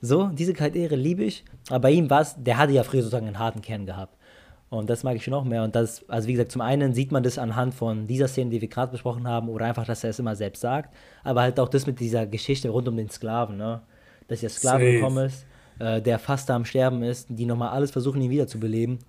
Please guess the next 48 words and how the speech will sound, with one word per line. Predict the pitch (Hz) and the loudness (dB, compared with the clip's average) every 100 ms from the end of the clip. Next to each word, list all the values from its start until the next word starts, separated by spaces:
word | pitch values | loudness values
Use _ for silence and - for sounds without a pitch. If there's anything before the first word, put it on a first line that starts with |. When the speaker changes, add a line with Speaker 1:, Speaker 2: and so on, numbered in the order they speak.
| _ | _
Speaker 1:
und | 127 123 | -6 -2
dann | 135 135 | 0 2
den | 127 131 | 2 2
für | 131 139 | 0 -6
acht | 139 - - | -6 -10 -4
Schafe | 131 139 123 | -2 -2 -2
abkaufen, | 104 - 113 104 90 | -8 -8 -6 -6 -6
Alter. | 101 113 123 - - | -8 -4 -6 -8 -12
Obwohl | 120 120 135 | -2 2 4
der | 127 127 123 - _ _ _ _ | 4 0 0 -10 _ _ _ _
wirklich | 123 127 135 131 - | 0 2 2 0 0
zehn | 147 | 2
Minuten | 135 131 | 2 2
danach | 120 113 - | 0 -2 -4
gestorben | - 110 107 104 | -8 -4 -4 -4
ist. | 92 - _ _ _ - | -10 -14 _ _ _ -4
Also | 127 143 | 0 2
einfach | 143 139 | 2 2
nur | 127 127 | 2 2
dieses | 135 131 | 0 0
Zeichen | 147 143 131 117 | 0 0 -2 0
so, | 113 117 - _ _ - _ _ _ | 0 0 -2 _ _ -20 _ _ _
die, | 131 | -2
diese | 123 127 127 123 | -2 -4 -2 2
letzten | 156 - 160 | 2 2 -4
zehn | 131 160 | 0 0
Minuten, | 143 165 131 | 2 0 0
der | 120 | 2
wollte | 123 143 135 | 4 4 2
ihm | 131 113 | 0 -2
das, | 113 - - _ _ | -8 -12 -20 _ _
diese | 117 117 | -4 -4
Qual | - 135 143 | 0 2 4
ihm | 127 117 | 2 -2
nicht | 110 | -4
wiedergeben, | 120 110 113 123 110 104 | -4 -2 0 -2 -2 -8
dass | 110 | -8
er | 113 | -6
am | |
Ende | 120 123 | -4 -4
nochmal | 123 113 | -4 -4
irgendwie | 117 117 | -4 -4
gepeitscht | 107 - 127 127 | -6 -4 -4 -2
wird | 123 | -4
oder | 117 | -2
sowas | 113 110 110 - - - - | -2 -4 -6 -6 -18 -20 -6
und | 127 127 | -2 0
so | 127 120 117 113 | 2 4 4 4